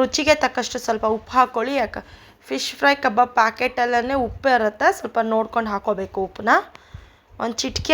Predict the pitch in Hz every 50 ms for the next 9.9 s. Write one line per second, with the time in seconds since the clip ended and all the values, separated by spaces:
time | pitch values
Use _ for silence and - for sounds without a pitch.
0 | 302 285 269 262 262 247 - 247 240 226 220 220 - - 220 214 214 - 214 196
1 | 190 190 196 190 196 247 349 - - - _ _ - - _ _ - - - -
2 | _ - - _ _ - - - - _ _ _ _ _ _ _ _ _ _ _
3 | _ _ _ _ _ - 240 262 262 254 247 262 254 247 214 220 214 214 - 226
4 | 214 208 202 - 214 202 196 - 208 196 190 190 196 196 240 320 392 - 226 208
5 | 196 202 196 190 190 196 208 208 202 202 196 196 208 240 247 226 208 196 190 202
6 | 208 202 190 196 190 190 - 190 190 190 - 185 180 175 - 190 180 175 180 180
7 | 180 175 185 214 285 370 - - - - - - - - - - - - - -
8 | - - - - - _ - - - 196 190 185 196 185 180 - 196 190 190 190
9 | 196 196 190 - 208 202 202 202 190 196 - - 202 190 180 190 269